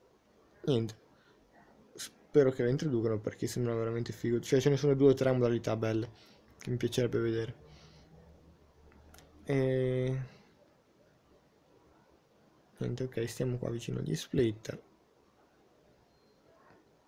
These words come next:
Ok, Turkey si dirige in basso, io sto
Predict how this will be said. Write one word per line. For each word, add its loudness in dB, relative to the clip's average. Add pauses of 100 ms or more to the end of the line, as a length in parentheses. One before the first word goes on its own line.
(2000)
Ok, -8
Turkey -2
si -8
dirige -2
in 2
basso, 2
io 2
sto -2